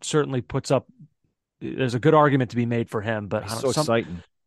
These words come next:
Speaker 1: I don't know, McAllister, I just, I'm, I'm such a fan.
Speaker 2: Yeah.
Speaker 1: Um,
Speaker 2: but, um, but, like, what was, I can't even remember my original
Speaker 1: the
Speaker 2: point.
Speaker 1: tactics and what De Zerbi's doing.
Speaker 2: Oh, yeah. Like, it's, it's, it's really, really good. It's really, really different, too.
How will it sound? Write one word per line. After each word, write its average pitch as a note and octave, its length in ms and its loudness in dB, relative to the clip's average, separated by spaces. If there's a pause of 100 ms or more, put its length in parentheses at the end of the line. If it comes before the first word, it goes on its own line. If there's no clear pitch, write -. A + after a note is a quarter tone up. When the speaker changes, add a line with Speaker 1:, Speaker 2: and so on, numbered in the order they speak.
(200)
Speaker 1:
I A2+ 120 -12
don't G#2+ 80 -8
know, G2+ 100 -8
McAllister, B2 600 0
I A#2 80 4
just, A2 260 -4
I'm, A#2 160 -6
I'm B2 140 -4
such - 300 -2
a A#2 40 -2
fan. G#2 480 -4 (540)
Speaker 2:
Yeah. G2+ 140 -2
Speaker 1:
Um, G2+ 260 -10 (520)
Speaker 2:
but, D#3 240 0
um, C#3 220 0 (440)
but, - 140 2
like, D3 160 4 (540)
what C#3 160 -4
was, B2+ 160 -4 (600)
I - 60 -10
can't F#3+ 180 0
even D3+ 140 2
remember B2+ 340 2
my A2 120 2
original G#2 380 0
Speaker 1:
the C3 100 2
Speaker 2:
point. A2 100 -2
Speaker 1:
tactics C#3+ 540 4
and B2 120 -2
what C3 140 2
De B2 60 -2
Zerbi's B2+ 400 0
doing. B2+ 440 -2
Speaker 2:
Oh, G3 160 8
yeah. G#3 320 6 (200)
Like, D#3 180 0 (800)
it's, - 420 -6
it's, - 480 -2 (720)
it's - 140 -4
really, D#3 340 4
really A#2+ 260 2
good. E3 360 0
It's - 280 -2
really, D3 380 4
really D3+ 240 2
different, G#2+ 400 -4
too. D#3 340 -2